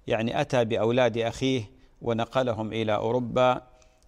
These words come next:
آه، ويعني، آه، رباهم وعلمهم ويعني تعب عليهم، آه، ثم سجلهم باسمه حتى لا، يعني، آه، يعني يكون هناك مشكلة،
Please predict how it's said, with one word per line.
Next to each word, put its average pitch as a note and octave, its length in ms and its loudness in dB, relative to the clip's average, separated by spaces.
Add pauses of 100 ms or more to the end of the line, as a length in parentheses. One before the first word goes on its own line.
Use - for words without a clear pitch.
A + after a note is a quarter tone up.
آه، A#2+ 140 -2
ويعني، A2+ 1040 0
آه، - 380 -4
رباهم A#2 720 0
وعلمهم A2+ 840 -2
ويعني A#2 1000 0
تعب B2 480 0
عليهم، A2+ 640 0 (540)
آه، G#2+ 920 0
ثم C#3 280 -2
سجلهم C3 580 2
باسمه A#2 680 0 (180)
حتى A#2+ 400 0
لا، B2+ 340 2 (400)
يعني، A2 560 -2
آه، - 600 -4
يعني A2 340 -4
يكون A2+ 240 -4
هناك A2 380 -2
مشكلة، A2+ 520 0